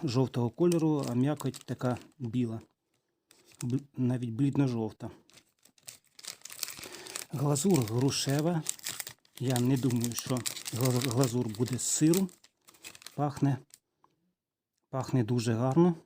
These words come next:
Морозиво дуже пахне грушею і сиром. Причому не незвичним сиром, а якимось, не знаю, чи блакитним сиром, чи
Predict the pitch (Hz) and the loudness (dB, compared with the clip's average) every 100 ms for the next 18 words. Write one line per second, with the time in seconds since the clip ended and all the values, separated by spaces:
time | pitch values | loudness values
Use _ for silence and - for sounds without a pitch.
0 | _ _ _ _ _ _ - - - _ | _ _ _ _ _ _ -20 -20 -20 _
1 | 139 147 175 143 156 156 156 117 117 123 | -2 2 2 4 4 4 2 0 -2 2
2 | 190 135 135 139 123 - 127 120 107 123 | 4 4 2 2 0 0 -2 -2 0 2
3 | 147 - 160 180 170 - _ _ _ _ | 4 4 4 4 2 -2 _ _ _ _
4 | _ _ - 151 - - 131 117 117 - | _ _ -4 -2 0 0 0 -2 -6 -8
5 | _ _ _ _ _ _ _ _ _ _ | _ _ _ _ _ _ _ _ _ _
6 | _ _ 131 - 147 139 135 131 131 139 | _ _ -4 4 6 6 4 4 4 4
7 | 139 160 190 - 147 - 131 117 117 120 | 4 2 2 4 2 2 -2 -2 -2 -2
8 | 113 135 127 - 127 117 113 107 - - | 0 2 2 2 0 0 -2 -4 -6 -6
9 | 113 117 113 - _ - - - - - | -4 -8 -8 -12 _ -20 -20 -20 -20 -20
10 | - - - _ _ 139 113 127 - 175 | -20 -20 -20 _ _ -10 -6 -4 2 4
11 | 170 160 - - 156 151 139 - - 123 | 8 8 8 6 8 8 6 4 0 0
12 | 120 120 | -2 -2